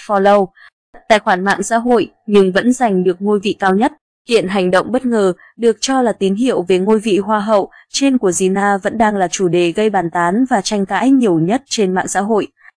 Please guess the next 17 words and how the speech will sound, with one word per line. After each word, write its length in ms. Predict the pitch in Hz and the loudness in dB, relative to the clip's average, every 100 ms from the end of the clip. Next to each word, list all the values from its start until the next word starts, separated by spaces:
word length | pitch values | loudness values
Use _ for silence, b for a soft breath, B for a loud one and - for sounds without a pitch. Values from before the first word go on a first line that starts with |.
| _ _ | _ _
Có 100 | 202 | -4
thể 160 | 196 240 | 0 0
nói, 360 | 180 175 247 285 B B | 0 2 0 -2 B B
cuộc 160 | 247 240 | 0 0
thi 140 | 262 269 | 2 0
Hoa 160 | 269 | 0
hậu 220 | 247 240 | 0 -2
Hòa 160 | 202 202 | 0 -2
bình 240 | 180 180 170 | 0 -2 0
Thế 100 | 185 | -2
giới 220 | 190 190 | 2 0
năm 240 | 214 240 | 2 0
nay 300 | 240 247 233 208 | 2 2 0 0
vô 180 | 214 208 | -2 -2
cùng 200 | 196 160 | -2 -2
khốc 160 | 160 277 | -2 -4
liệt. 220 | 247 214 | 0 0